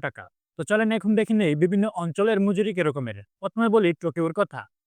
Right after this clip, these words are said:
জাপানের রাজধানী টোকিওতে বর্তমানে ঘন্টা প্রতি স্যালারি এগারোশো তেষট্টি ইয়েন।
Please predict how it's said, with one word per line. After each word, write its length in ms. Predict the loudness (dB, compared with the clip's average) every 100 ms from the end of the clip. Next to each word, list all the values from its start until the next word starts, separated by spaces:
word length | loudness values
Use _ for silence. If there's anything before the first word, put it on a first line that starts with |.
| _
জাপানের 400 | -4 -2 0 2 2
রাজধানী 380 | 2 0 0 -2 -2
টোকিওতে 360 | -2 0 2 2
বর্তমানে 320 | 0 0 -2 -2 -2
ঘন্টা 200 | -4 -4
প্রতি 160 | -6 -8
স্যালারি 380 | -2 0 2 0 -2 -8 _ -10
এগারোশো 360 | -2 -2 -2 -4 -4
তেষট্টি 400 | -4 -8 -12 -6 -2
ইয়েন। 180 | -2 -2